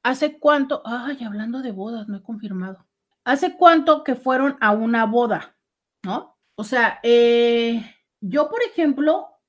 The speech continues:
la, la boda que ustedes saben que yo fui a Ciudad de México, también era una, era de una pareja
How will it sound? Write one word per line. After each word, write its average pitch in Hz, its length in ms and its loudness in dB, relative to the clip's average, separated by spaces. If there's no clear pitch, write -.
la, 233 320 0
la 214 160 0
boda 233 260 -4
que 240 80 -10
ustedes 226 320 -6
saben 226 300 -4
que 190 160 -6
yo 190 220 -4
fui 196 280 -6
a 185 220 -4
Ciudad 175 300 -8
de 175 60 -4
México, - 640 -10
también 262 320 2
era 392 200 0
una, 349 440 0
era 294 320 2
de 330 80 2
una 254 340 -2
pareja 226 680 -4